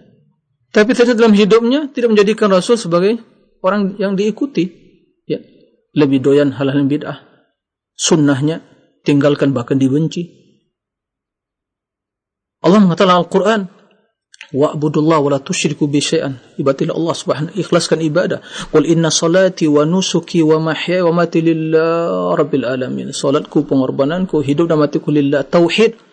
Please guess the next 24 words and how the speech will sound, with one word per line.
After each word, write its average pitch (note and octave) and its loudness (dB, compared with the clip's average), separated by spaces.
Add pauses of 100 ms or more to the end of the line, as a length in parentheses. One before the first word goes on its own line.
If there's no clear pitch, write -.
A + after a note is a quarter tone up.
(180)
Tapi D#3 -10
dalam D3 0
hidupnya, C#3+ -2 (320)
kalau C#3+ 2
berdoa, C#3 -2
doa B2 -4
kepada B2+ -2
mungkin C3 -2
penghuni C3 0
kubur. - -6 (1080)
Meyakini C#3+ 2
berbagai C#3 -2
keyakinan-keyakinan, C#3 0
mungkin C3+ -2
roh-roh C3+ -4
para C#3 2
leluhur C3+ -2
masih C#3 -2
bisa C#3 -4
mendatangkan C#3 0
kemudaratan C#3 -2
dan C3+ -2
manfaat. C3+ 0 (640)
Sementara D#3+ 0